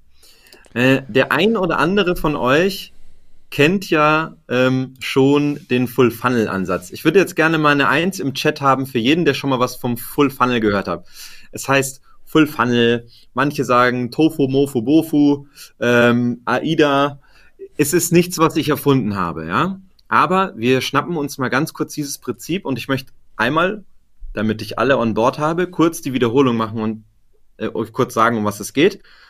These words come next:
Und dann gehen wir auf die einzelnen Steps ein und ich habe auch ein Beispiel mitgebracht, okay? Damit wir mal genau dieses Thema kurz mal entschlüsseln können, ja? Also, Full Funnel oder wie man auch sagt, Cold, Warm und Hot.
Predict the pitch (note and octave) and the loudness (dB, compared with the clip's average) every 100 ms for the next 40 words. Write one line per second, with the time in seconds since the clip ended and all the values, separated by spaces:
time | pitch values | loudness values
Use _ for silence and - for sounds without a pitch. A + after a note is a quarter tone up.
0 | _ _ A2 A2+ B2 D#3 - A#2 D3+ D3+ | _ _ -4 0 2 0 -2 0 2 2
1 | C3+ - B2 C3 B2+ A#2 C#3 D3 - C3 | 0 -4 -4 -4 -6 -2 -2 -2 -4 -4
2 | C3 C3 C3+ G#2 - G#2+ F#2+ F#2+ E2 D#2+ | -4 -4 -6 -4 -4 -2 -2 -4 -8 -12
3 | - E2+ E2 - - B2 F#3 - _ _ | -14 -14 -16 -16 -4 -2 -2 -6 _ _
4 | - - _ _ _ - A2 B2 C#3+ B2 | -20 -20 _ _ _ -4 -2 2 2 2
5 | A2 A#2 C3 - _ _ _ B2 C#3+ C#3 | 2 0 0 -4 _ _ _ -6 -6 -4
6 | - C#3 C3 C3 E3+ - D3 C#3+ A2 - | 0 2 2 0 0 0 -2 -2 -4 -4
7 | A2+ G2+ E2 - C#2 - G#2+ F3+ - - | -4 -2 -6 -8 -12 -6 -6 -6 -10 -20
8 | _ _ - - - - - - - A#2+ | _ _ -20 -20 -20 -20 -20 -10 0 0
9 | G2 F2 - _ - F#3 F#3 D#3+ E3 A3 | 2 -4 -8 _ 0 2 2 2 4 4
10 | C4+ - _ _ _ _ _ D4 C#3 F3 | 2 -4 _ _ _ _ _ -2 2 6
11 | F3 C3+ C#3 C3+ A#2+ - D3+ E3 - - | 4 4 0 0 -2 0 0 0 -8 -6
12 | C#3+ D3 D#3 - G#2 A2 B2 B2 - G#2+ | 4 4 4 -2 -2 0 2 0 -6 -6
13 | G#2+ G2 - | -4 -4 -6